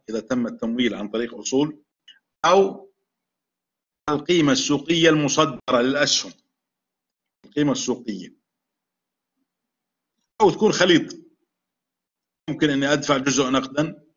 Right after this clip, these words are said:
وجزء مثلًا سيارة والجزء الآخر أصدر أسهم لتمويل عملية التملك، وبالتالي بالنسبة للنقدية زائد القيمة العادلة للسيارة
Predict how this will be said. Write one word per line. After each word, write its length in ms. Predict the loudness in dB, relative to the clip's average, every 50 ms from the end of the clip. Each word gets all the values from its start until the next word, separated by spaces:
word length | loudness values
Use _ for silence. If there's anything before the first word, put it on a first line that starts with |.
| _ _ _
وجزء 480 | -8 -8 -4 -2 0 2 2 0 0 -2 -6
مثلًا 320 | -2 0 2 2 2 0
سيارة 800 | 0 2 2 4 6 6 6 6 6 4 2 2 -4 -12 _ _ _ _ _ _ _ _ _ _ _ _ _ _ _ _ _ _ _ _ 0
والجزء 320 | 0 0 0 0 0 0 0
الآخر 640 | 2 2 2 4 4 2 2 2 -2 -6 -14 -20 _ _ _ _ _ _ _ _ _ _ _ _ _ _ -8
أصدر 320 | -6 -2 -2 -2 0 0
أسهم 420 | -2 -2 -2 -6 -8 -12 -14 -16 _ _ _ _ _ _ _ _ _ _ _ _ _ _ _ _ -14
لتمويل 300 | -6 -2 0 2 2 2
عملية 340 | 0 0 0 0 0 -2 -2
التملك، 460 | -8 -8 -6 -6 -6 -6 -10 -12 -18 _ _ _ _ _ _ _ _ _ _ _
وبالتالي 380 | -18 -16 -4 0 2 4 4 4
بالنسبة 440 | 2 4 4 2 2 2 2 4 4
للنقدية 920 | 4 4 4 2 0 0 2 2 4 6 6 4 4 2 -4 -12 -20 _ _ _ _ _ _ _ 2
زائد 340 | 2 4 4 2 0 0
القيمة 320 | -4 -4 0 2 2 4 4
العادلة 380 | 4 4 2 4 6 6 4
للسيارة 720 | 4 4 2 2 4 4 6 6 6 6 4 2 0 -6